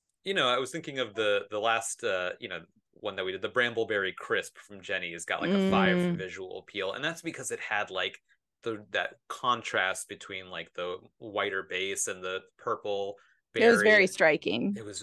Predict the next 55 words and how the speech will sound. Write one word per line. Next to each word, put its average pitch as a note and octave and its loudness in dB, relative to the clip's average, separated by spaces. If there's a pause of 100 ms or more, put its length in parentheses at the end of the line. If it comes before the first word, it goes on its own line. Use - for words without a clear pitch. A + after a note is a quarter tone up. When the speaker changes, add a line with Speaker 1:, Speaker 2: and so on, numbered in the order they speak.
(120)
Speaker 1:
very B2+ -2
striking. F2+ -6
Like, - -12
you D#3 -4
Speaker 2:
Yeah. C#3+ 4
Speaker 1:
open C3 2
that G#2 2
up G2+ -2
and F#2 -8
it F2+ -10
was F2 -10
like, E2+ -6
"Wow." F#2+ -2
So G#2 0 (200)
even E3+ -4
though C#3 -2
the A#2 -2
purple A#2+ 0
was, F2+ -6
uh, B1 -8 (320)
you G2+ -12
know, F2 -6 (100)
the G2+ -10
purple G#2 -2 (120)
color G2 -2
of F2+ -6
this F2+ -8
was F#2 -10
really G#2+ -4
amazing F#2 -8
to F3+ -10
behold, F#3+ 2
it - 4
Speaker 2:
Mm-hmm. F3+ 4
Speaker 1:
wasn't, F#3 2
like, F#3+ -6 (360)
quite B2 0
the A2 -4
same F#2 -4
as E2+ -12
having F#2 -8
that D#2+ -12 (100)
marbled F#2 -6 (160)
or F#2 -10
swaths F2 -6
effect, - -10
you - -10
know, E2+ -10
that - -6
was A3+ 6
in A3 4
the B3 4
Speaker 2:
Mm-hmm. A#3+ 6
Speaker 1:
other - -2
one. - -12